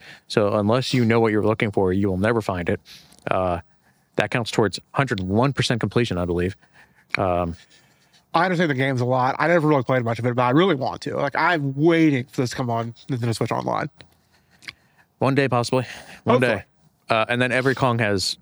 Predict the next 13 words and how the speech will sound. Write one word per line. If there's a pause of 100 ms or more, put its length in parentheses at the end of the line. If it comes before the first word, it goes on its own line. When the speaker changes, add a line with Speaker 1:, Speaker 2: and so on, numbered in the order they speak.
(120)
Speaker 1:
a
hundred
bananas (100)
to
collect
on
every
level. (1800)
And,
and (680)
each
Kong
is